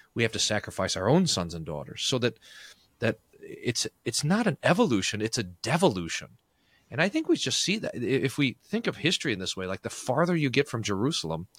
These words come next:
the farther you get from the prophets, the, the more pagan, the more drastically wicked and demonic and dark things become. And they, and, and we see then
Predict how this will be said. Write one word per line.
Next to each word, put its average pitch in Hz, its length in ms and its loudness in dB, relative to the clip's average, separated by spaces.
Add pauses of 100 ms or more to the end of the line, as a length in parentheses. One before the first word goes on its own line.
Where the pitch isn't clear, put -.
(440)
the 117 80 -6
farther 160 400 2
you 135 160 -2
get 120 200 0
from 107 320 -2
the 92 160 -6
prophets, - 720 -2 (520)
the, 107 180 2 (120)
the 110 160 -2
more 123 640 4
pagan, 113 640 0 (580)
the 117 80 -6
more 123 340 0
drastically 117 800 -4
wicked 104 460 -4
and 98 140 -2
demonic 101 460 -2
and 92 180 -6
dark 135 320 0
things 90 260 -14
become. 80 480 -10 (380)
And 104 160 -2
they, 104 160 0 (320)
and, 110 280 -4
and 110 140 -4
we 110 80 2
see 147 380 4
then 117 400 0